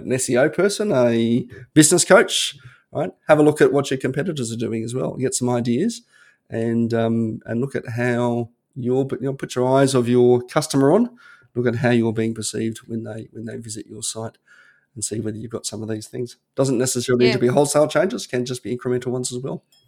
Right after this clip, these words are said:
Speaker 2: Absolutely. And I think that's really important. Actually go onto your website as a prospect and look through their eyes,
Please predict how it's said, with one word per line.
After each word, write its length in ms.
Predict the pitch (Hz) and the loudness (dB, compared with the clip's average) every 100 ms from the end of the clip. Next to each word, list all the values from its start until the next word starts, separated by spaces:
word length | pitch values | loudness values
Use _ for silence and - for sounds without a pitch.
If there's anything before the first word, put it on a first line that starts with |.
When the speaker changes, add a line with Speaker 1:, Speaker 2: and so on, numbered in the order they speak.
| _ _ _ _ - | _ _ _ _ -16
Speaker 2:
Absolutely. 400 | 202 - 214 226 | -14 -10 -6 -4
And 160 | 262 | -2
I 40 | 277 | -2
think 260 | 311 285 | -2 -2
that's 260 | 262 156 - | 0 0 -2
really 280 | 220 208 202 | -8 -8 -8
important. 420 | 180 202 196 175 | -12 -6 -4 -2
Actually 540 | 165 - - 254 214 208 _ _ _ | -4 -4 -4 -2 0 -2 _ _ _
go 280 | 214 214 226 | 0 0 -2
onto 240 | 214 202 214 | -6 -8 -8
your 180 | 185 | -8
website 760 | 175 185 185 - 160 - - - - | -4 -6 -6 -8 -6 -6 -10 -12 -6
as 280 | 170 175 - | -6 -6 -10
a 140 | 170 | -10
prospect 760 | - 196 180 - 151 - - - _ _ - | -10 -10 -10 -10 -10 -10 -14 -18 _ _ -8
and 360 | 196 190 185 196 | -6 -6 -6 -6
look 160 | 208 | -8
through 280 | - 202 190 | -8 -8 -8
their 400 | 165 170 156 160 | -4 -4 -2 -6
eyes, 360 | 170 - - | -8 -10 -12